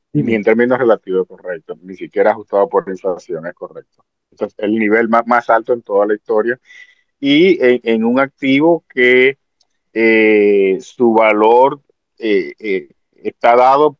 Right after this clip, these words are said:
Speaker 2: básicamente por su capacidad o su supuesta capacidad de almacenar valor. Es un sustituto a una moneda. Y tiende a, a, a,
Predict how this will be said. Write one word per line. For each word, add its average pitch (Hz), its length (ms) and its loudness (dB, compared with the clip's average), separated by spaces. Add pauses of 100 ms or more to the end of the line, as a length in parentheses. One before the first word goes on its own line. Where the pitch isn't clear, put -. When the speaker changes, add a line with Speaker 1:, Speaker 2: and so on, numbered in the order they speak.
(100)
Speaker 2:
básicamente 135 580 -2
por 127 140 -4
su 127 100 -12
capacidad 104 760 -2
o 113 100 -8
su 117 120 -14
supuesta 110 460 -6
capacidad 110 640 -2
de 107 260 -2
almacenar 95 680 -2
valor. 104 400 0
Es 95 80 -10
un 113 120 -12
sustituto 110 840 -10 (520)
a 87 220 2
una 107 260 0
moneda. 101 540 -4 (500)
Y 151 300 0
tiende 156 680 0
a, 127 280 2
a, 101 340 -6
a, 90 440 -4